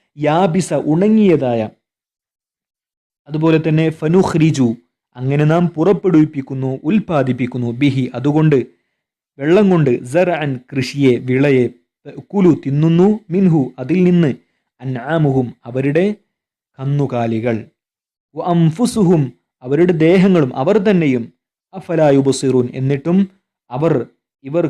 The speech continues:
കാണുന്നില്ലേ, കണ്ടറിയുന്നില്ലേ എന്നതാണ് വാക്കർത്ഥമായി മനസ്സിലാക്കേണ്ടത്. ഇനി, അപ്പോൾ വറ്റിവരണ്ട ഭൂമിയെ അള്ളാഹു വെള്ളമൊഴുക്കി, അതിനെ പിളർത്തി, അതിൽ നിന്ന് വ്യത്യസ്ത നിറങ്ങളിൽ,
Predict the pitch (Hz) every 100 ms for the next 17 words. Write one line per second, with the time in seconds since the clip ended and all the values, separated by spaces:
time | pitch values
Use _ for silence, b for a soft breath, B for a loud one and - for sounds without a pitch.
0 | - 147 190 202 165 143 139 123 110 _
1 | _ _ 160 208 190 143 123 120 113 110
2 | 117 101 _ _ _ _ _ 135 151 151
3 | 151 175 214 _ _ _ _ 135 147 151
4 | 151 - 131 127 151 214 _ _ _ 123
5 | 123 123 113 113 110 107 - _ _ _
6 | _ _ _ _ _ _ _ _ 156 151
7 | 117 - _ _ _ _ 123 180 208 202
8 | _ _ - 131 - 196 190 185 190 202
9 | 165 175 180 185 196 226 _ _ _ -
10 | 139 151 175 196 190 175 190 247 214 175
11 | 139 - 120 - _ _ _ _ 127 151
12 | 196 - 196 208 214 - 147 110 _ _
13 | _ 123 151 151 143 127 123 - 196 -
14 | - 202 180 202 208 190 147